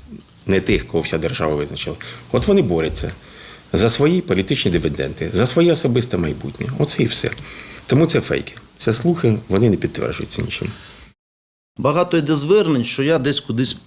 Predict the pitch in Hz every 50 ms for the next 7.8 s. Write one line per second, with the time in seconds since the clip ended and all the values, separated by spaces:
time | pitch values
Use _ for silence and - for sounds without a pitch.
0 | _ _ - - 98 104 123 170 190 175 160 - - - 123 120 - - 127 117
1 | 107 123 123 113 104 110 147 147 123 113 135 135 - 139 - 131 117 - - 113
2 | 98 101 120 117 - - 104 - - 87 85 82 - - - - - - 110 110
3 | - - 170 156 156 - - 120 95 104 104 95 87 85 87 85 - - - 110
4 | 107 98 101 123 131 135 170 135 107 90 113 113 - - 82 85 82 80 - 87
5 | 98 110 104 123 175 156 135 127 120 110 110 104 95 92 85 78 87 101 104 101
6 | - 113 - - 98 85 85 120 139 147 - - - - - - 87 82 82 82
7 | 104 104 101 98 - 85 80 - 76 80 78 67 67 69 -